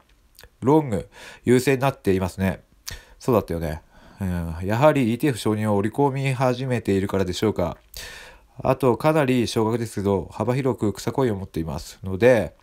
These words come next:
アルトコイン、シーズン到来も楽しみだと。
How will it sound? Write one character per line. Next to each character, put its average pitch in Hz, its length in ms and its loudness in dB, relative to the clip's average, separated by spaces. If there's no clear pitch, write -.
ア 110 100 -2
ル 117 80 0
ト 120 140 0
コ 113 160 4
イ 80 60 -2
ン、 - 60 -14
シ 131 360 2
ー - 20 -6
ズ 85 120 -6
ン 82 40 -6
到 113 300 2
来 151 100 4
も 175 100 0
楽 90 220 -2
し - 120 -8
み 78 60 -8
だ 71 100 -8
と。 - 120 -10